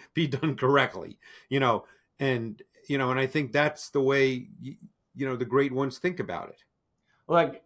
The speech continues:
Speaker 2: the guy you just referenced, Bill Walsh, and what's, remember the, the name of his book, The Score Takes Care of Itself.
Speaker 1: Right. I mean,
Speaker 2: Yeah.
Speaker 1: you know, even, you know, I, I,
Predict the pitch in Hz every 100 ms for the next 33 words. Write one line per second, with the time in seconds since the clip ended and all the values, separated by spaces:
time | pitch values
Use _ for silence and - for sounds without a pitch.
0 | - 139 156 165 170 147 156 143 180 190
1 | 147 139 - 156 151 175 131 - 127 131
2 | 151 156 143 151 156 143 - 135 127 -
3 | _ 143 156 151 143 147 113 175 - 113
4 | - 151 156 151 147 147 - 147 143 131
5 | 131 - 151 110 - _ _ _ _ _
6 | _ _ _ _ 175 190 - - _ _
7 | _ _ - 151 151 135 143 123 - 151
8 | 160 151 175 190 175 151 - 151 147 139
9 | 139 - _ _ - -